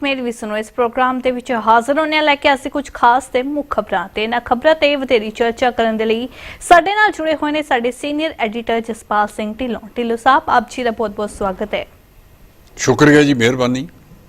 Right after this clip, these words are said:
Speaker 1: ਢਿੱਲੋਂ ਸਾਹਿਬ, ਜੇਕਰ ਸਭ ਤੋਂ ਪਹਿਲਾਂ ਗੱਲ ਕੀਤੀ ਜਾਵੇ, ਰਾਹੁਲ ਗਾਂਧੀ ਦੇ ਵੱਲੋਂ ਇੱਕ ਬਿਆਨ ਦਿੱਤਾ ਗਿਆ। ਉਹਨਾਂ ਦਾ ਬਿਆਨ ਕਾਫੀ ਜ਼ਿਆਦਾ ਚਰਚਾ ਦਾ ਵਿਸ਼ਾ ਬਣਿਆ ਹੋਇਆ ਹੈ, ਕਿਉਂਕਿ ਰਾਹੁਲ ਗਾਂਧੀ ਨੇ ਕਿਹਾ ਹੈ, ਜਿਹੜਾ ਦੇਸ਼ ਦਾ ਲੋਕਤੰਤਰ ਹੈ,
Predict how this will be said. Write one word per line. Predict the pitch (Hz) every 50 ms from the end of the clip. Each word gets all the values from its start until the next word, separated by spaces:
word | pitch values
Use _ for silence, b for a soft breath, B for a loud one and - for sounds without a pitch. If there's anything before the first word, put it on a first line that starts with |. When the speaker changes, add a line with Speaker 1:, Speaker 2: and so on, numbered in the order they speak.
| - _ - B B B B B B B
Speaker 1:
ਢਿੱਲੋਂ | - 339 339 359
ਸਾਹਿਬ, | 392 453 466 403
ਜੇਕਰ | 381 370 - 415
ਸਭ | 392 - 320 -
ਤੋਂ | - 349
ਪਹਿਲਾਂ | 339 370 339 349 359 349
ਗੱਲ | 294 277 269 277
ਕੀਤੀ | 277 320 302 330 311
ਜਾਵੇ, | 320 320 311 302 339 339
ਰਾਹੁਲ | 320 302 277 254 262 262 320 349 311
ਗਾਂਧੀ | 262 262 262 262 254 285
ਦੇ | 285 302
ਵੱਲੋਂ | 277 240 226 254 269
ਇੱਕ | 277 262 - 277
ਬਿਆਨ | 233 214 233 214 226 233
ਦਿੱਤਾ | 233 233 - - 185 185
ਗਿਆ। | 180 185 233 240 147
ਉਹਨਾਂ | - 254 269 330 370
ਦਾ | 392 392
ਬਿਆਨ | 339 339 320 302 320 339
ਕਾਫੀ | 330 - 254 240 - - 302
ਜ਼ਿਆਦਾ | 262 302 269 269 285
ਚਰਚਾ | 277 - 269 226 214 - 254 240
ਦਾ | 254 254
ਵਿਸ਼ਾ | 233 214 208 - 254 247
ਬਣਿਆ | 247 254 247 254 262 262
ਹੋਇਆ | 262 269 254 277
ਹੈ, | 339
ਕਿਉਂਕਿ | 370 - 320 302 - - 302 302
ਰਾਹੁਲ | 285 254 240 - 311 311 254 -
ਗਾਂਧੀ | 247 233 226 254 269
ਨੇ | 269 285 277
ਕਿਹਾ | - 226 208 220 226
ਹੈ, | 247 277 277
ਜਿਹੜਾ | 269 277 262 254 262 262 220 -
ਦੇਸ਼ | 214 214 247 - -
ਦਾ | - 220 233
ਲੋਕਤੰਤਰ | 233 220 208 220 220 220 - - 226 214 214 - 226 220
ਹੈ, | 220 233 269